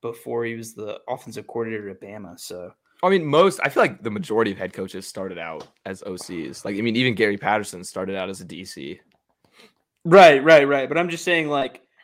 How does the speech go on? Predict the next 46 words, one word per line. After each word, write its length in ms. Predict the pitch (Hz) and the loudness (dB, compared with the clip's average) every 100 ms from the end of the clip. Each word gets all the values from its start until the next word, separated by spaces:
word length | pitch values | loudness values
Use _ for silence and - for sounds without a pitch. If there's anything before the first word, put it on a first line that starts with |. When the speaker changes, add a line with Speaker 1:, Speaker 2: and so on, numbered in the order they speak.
| _ - | _ -10
Speaker 1:
from 180 | 156 147 | -10 -2
jump 240 | 156 139 | -2 -2
to 80 | 135 | -12
jump, 460 | 117 135 110 - _ | -8 -8 -8 -14 _
from, 180 | - 143 | -8 -4
like, 320 | 131 123 - - | -4 -6 -14 -8
to 100 | 156 | -8
big 500 | - 156 143 - _ _ _ | -4 -2 -2 -2 _ _ _
flagship 600 | - 139 135 - 123 - | -2 -2 -2 -6 -12 -10
program, 520 | 131 123 117 104 107 | -8 -8 -8 -18 -20
I'm 100 | 107 | -20
saying. 300 | - 104 104 | -20 -20 -20
Like, 160 | 101 - | -20 -4
Kirby 260 | 175 160 | -4 -2
Smart 460 | - 160 160 143 - _ _ _ - | -4 4 4 2 -6 _ _ _ -6
wasn't 280 | 165 156 139 | -4 -4 -2
really 240 | 147 139 | 0 0
a 60 | 131 | -4
head 240 | 131 - | -8 -6
coach 240 | 135 131 | -8 -8
at 80 | 127 | -10
a 40 | 123 | -10
major 340 | 127 127 123 | -10 -12 -14
program 640 | 117 131 131 127 117 110 107 _ _ _ _ | -12 -8 -6 -8 -16 -20 -20 _ _ _ _
or, 100 | 123 | -10
like, 140 | 127 123 | -8 -10
a 60 | |
group 240 | 120 143 127 | -10 -10 -10
of 80 | - | -8
five 280 | 123 123 | -8 -8
program 380 | 127 117 117 107 | -10 -12 -12 -16
even 300 | 107 107 110 | -20 -20 -20
when 140 | - 110 | -18 -18
he 60 | |
got 120 | 101 107 | -16 -12
hired 200 | 110 98 | -14 -14
at 100 | - | -12
Georgia. 360 | 113 117 110 _ | -10 -10 -18 _
He 40 | 113 | -20
was 120 | 110 | -20
just 200 | 107 - | -20 -20
the 60 | - | -20
D 160 | 113 | -20
C 220 | 117 - | -16 -14
at 80 | - | -14
Alabama. 460 | 82 - 104 101 | -16 -16 -16 -18